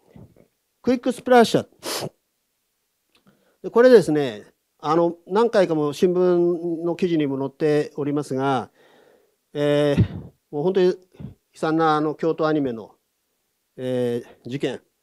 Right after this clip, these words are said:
それから大阪のクリニックの事件、ああいうのがございました。そして、これですね、えー、瞬時に、えー、薬剤を放射します。えー、で、これを撒くことによってですね、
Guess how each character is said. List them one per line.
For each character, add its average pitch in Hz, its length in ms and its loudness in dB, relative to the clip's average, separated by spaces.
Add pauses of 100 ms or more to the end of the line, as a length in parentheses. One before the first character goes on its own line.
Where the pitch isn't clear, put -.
(200)
そ 165 100 -8
れ 165 80 -2
か 160 120 0
ら 151 140 2
大 156 120 2
阪 147 240 -2
の 147 220 -2
ク - 100 -10
リ 156 100 -2
ニ 151 100 0
ッ 143 80 -18
ク 127 60 -12
の 120 120 -8
事 139 140 -10
件、 131 240 -8 (720)
あ 143 80 -6
あ 160 60 0
い 160 40 2
う - 20 2
の 156 80 0
が 135 100 -2
ご 139 100 -4
ざ 151 120 -2
い 147 60 -2
ま 135 100 -2
し - 80 -16
た。 120 80 -12
そ 156 140 -4
し - 60 -12
て、 165 340 -2 (440)
こ 202 140 -2
れ 208 60 6
で 170 120 2
す - 100 -6
ね、 123 260 -6 (600)
え 143 100 -6
ー、 - 40 -4
瞬 262 260 4
時 202 140 4
に、 160 400 4 (120)
え 135 960 -2 (640)
ー、 - 20 -4
薬 151 180 -2
剤 151 220 2
を 147 140 2
放 151 160 -2
射 131 140 -4
し 127 100 -10
ま 110 120 -14
す。 - 180 -20 (480)
え 131 400 -8 (1600)
ー、 - 20 -16
で、 160 220 0
こ - 180 2
れ 220 100 10
を 208 80 8
撒 214 140 0
く 214 60 -16
こ 190 140 -6
と 170 120 -2
に 151 80 0
よ 143 100 0
っ 139 60 -8
て 139 120 -6
で 120 120 -10
す 123 140 -12
ね、 120 280 -10